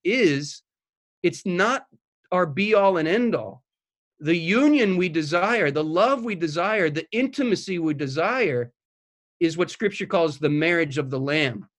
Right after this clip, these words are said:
And the thought that I could live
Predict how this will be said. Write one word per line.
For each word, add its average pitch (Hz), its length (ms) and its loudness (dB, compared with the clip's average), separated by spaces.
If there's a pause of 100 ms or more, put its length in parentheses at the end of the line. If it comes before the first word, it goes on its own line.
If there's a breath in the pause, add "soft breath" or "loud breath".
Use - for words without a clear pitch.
(680)
And 170 160 -2
the 165 60 -2
thought 226 300 0
that 202 100 2
I 202 100 2
could 175 320 0 (580)
live 170 560 2